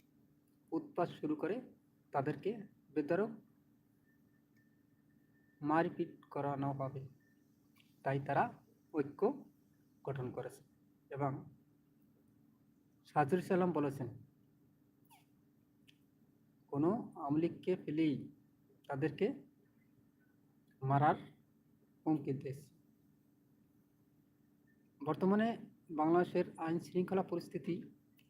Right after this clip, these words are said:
খুবই এক ভয়াবহ পরিস্থিতির দিকে যাচ্ছে। পুলিশ নিশ্চুপ হয়ে দেখছে, তেমন জোশ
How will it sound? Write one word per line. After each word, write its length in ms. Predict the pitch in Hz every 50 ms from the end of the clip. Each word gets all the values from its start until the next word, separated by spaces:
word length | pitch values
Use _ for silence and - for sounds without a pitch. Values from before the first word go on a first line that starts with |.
| _
খুবই 220 | - - 156 165 160 156
এক 120 | 151 139 131 120
ভয়াবহ 300 | 135 131 139 143 147 143 175
পরিস্থিতির 540 | - - 147 143 - - - - - 143 123
দিকে 200 | - 135 - 139
যাচ্ছে। 360 | 127 135 131 - - - - 233 - - - _ _ _ _ _ _ _ _ _ _ _ _ _ _ _ _ _ _ _ _ _ _ _ _ -
পুলিশ 260 | - 156 170 185 - - - - - - - - - - - _ _ _
নিশ্চুপ 420 | - 156 165 147 147 - - 170 - -
হয়ে 180 | 160 143 151 160 190 - - - - _ _ _ _ _ _ _ _ _ _ _ _ _ _ _ _ _ _ _ _ _ -
দেখছে, 320 | - 147 165 160 - - 202
তেমন 360 | 202 - - 156 143 147 143 139 135 143 143 - - - _ _ _ _ _ _ _ _ _ _ _ _ _ _ _ _ _ _ _ _ _ _ _ _ _ _ _ _ _ _ _ _ _ _ _ _ _ _ _ -
জোশ 220 | 135 135 175 185